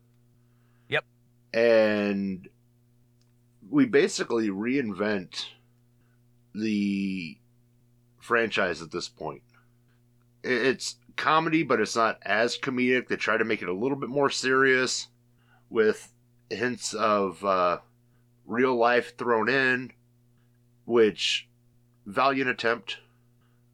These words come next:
Speaker 2: Uh, what I did find interesting about this one is I think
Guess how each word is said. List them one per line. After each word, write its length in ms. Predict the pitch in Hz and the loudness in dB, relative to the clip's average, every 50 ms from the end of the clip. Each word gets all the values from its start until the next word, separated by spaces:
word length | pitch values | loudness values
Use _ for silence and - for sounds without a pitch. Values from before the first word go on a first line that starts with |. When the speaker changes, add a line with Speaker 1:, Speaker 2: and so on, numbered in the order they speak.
| _ _ - | _ _ -4
Speaker 2:
Uh, 480 | 98 98 98 98 92 92 90 87 85 80 - _ _ _ _ _ _ _ _ _ _ _ _ _ _ _ _ _ _ _ _ _ _ _ _ - | 0 0 2 2 2 0 -2 -4 -4 -6 -10 _ _ _ _ _ _ _ _ _ _ _ _ _ _ _ _ _ _ _ _ _ _ _ _ -4
what 180 | 120 127 127 | 0 2 4
I 60 | 120 117 | 4 4
did 240 | 113 127 135 131 | 4 2 -4 -4
find 240 | - - 135 127 123 | -2 -2 -2 0 0
interesting 680 | 120 113 117 120 - - - 117 110 107 107 104 107 - - | -2 -2 -2 -4 -4 -2 0 0 0 0 -2 -4 -8 -10 -10
about 260 | - 98 104 95 98 - | -6 -2 0 0 0 0
this 200 | 101 95 - - | -4 -8 -6 -4
one 260 | 104 98 98 95 - - | -4 -2 -2 -4 -4 -6
is 580 | - 104 98 95 92 95 92 90 80 - - - _ _ _ _ _ _ _ _ _ _ _ _ _ _ _ - | -2 0 2 2 2 0 -2 -4 -6 -8 -8 -10 _ _ _ _ _ _ _ _ _ _ _ _ _ _ _ -2
I 80 | 120 113 | 0 0
think 460 | - 123 123 113 - - - - | 2 2 0 0 -4 -10 -18 -20